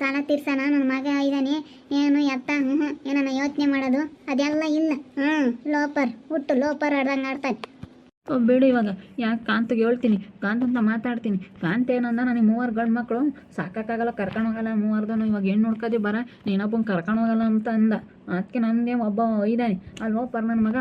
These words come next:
Speaker 2: ಅವನು, ಅವ್ನು ಯಾರನ್ನೂ ಮಾತಾಡ್ಸಲ್ಲ, ಯಾರನ್ನೂ ಸೇರಲ್ಲ ಅವನು. ಅಪ್ಪ ಅಮ್ಮ ಎಂಬುದೊಂದು ಈಟು ಪ್ರೀತಿ ಇಲ್ಲ, ಅಪ್ಪ ಅಮ್ಮ ಎಂಬುದೊಂದು ಈಟು ನಯ ಭಯ ಇಲ್ಲ,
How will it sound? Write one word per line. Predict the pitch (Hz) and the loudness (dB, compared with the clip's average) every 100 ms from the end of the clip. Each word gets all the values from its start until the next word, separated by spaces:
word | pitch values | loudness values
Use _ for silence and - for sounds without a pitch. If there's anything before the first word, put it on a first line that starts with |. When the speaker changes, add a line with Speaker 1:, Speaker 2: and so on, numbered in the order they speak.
| 240 | 0
Speaker 2:
ಅವನು, | 233 233 226 - - 220 | 0 0 -2 -4 -6 0
ಅವ್ನು | 208 214 | 2 4
ಯಾರನ್ನೂ | 180 214 233 214 | 2 2 2 2
ಮಾತಾಡ್ಸಲ್ಲ, | 208 220 214 226 240 190 | 0 -4 -4 -2 -2 0
ಯಾರನ್ನೂ | 208 226 226 226 214 202 190 | 0 2 2 4 2 0 0
ಸೇರಲ್ಲ | 190 214 220 202 | 0 0 0 0
ಅವನು. | 185 - - - - | -2 -4 -12 -12 -10
ಅಪ್ಪ | - 214 220 | -4 -2 2
ಅಮ್ಮ | 220 220 220 | 2 2 0
ಎಂಬುದೊಂದು | 220 220 196 214 | 0 2 0 0
ಈಟು | 220 - | -2 0
ಪ್ರೀತಿ | 214 214 220 | -2 2 2
ಇಲ್ಲ, | 240 220 | 2 -2
ಅಪ್ಪ | 196 226 214 | -2 0 2
ಅಮ್ಮ | 220 220 | 2 2
ಎಂಬುದೊಂದು | 220 214 226 214 220 | 0 0 -2 -2 0
ಈಟು | 220 220 208 190 | 0 -4 -6 -6
ನಯ | 190 214 214 | -4 2 4
ಭಯ | 220 | 4
ಇಲ್ಲ, | 220 | 4